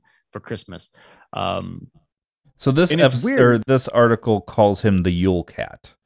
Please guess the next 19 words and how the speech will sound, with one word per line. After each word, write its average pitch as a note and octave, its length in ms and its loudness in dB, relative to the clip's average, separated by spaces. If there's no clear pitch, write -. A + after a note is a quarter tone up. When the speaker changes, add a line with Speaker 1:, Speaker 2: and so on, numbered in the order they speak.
Speaker 2:
I F#2+ 100 2
know G2 160 4
Speaker 1:
Just B2+ 120 2
the B2 60 4
Speaker 2:
there A2+ 40 4
was G#2+ 120 4
Speaker 1:
Yule G2+ 60 0
Speaker 2:
another F#2+ 260 2
Speaker 1:
Cat. F2 40 -2
Speaker 2:
name F2 240 -2
for D#2+ 280 -4
him. D2+ 100 -6
Speaker 1:
There's A#2 180 -8
another A2+ 300 -8
name, F2 120 -4
Speaker 2:
Uh, D2+ 280 2
Speaker 1:
yeah. D#2 220 -16
Speaker 2:
but, F#2+ 340 2
uh, D#2+ 320 2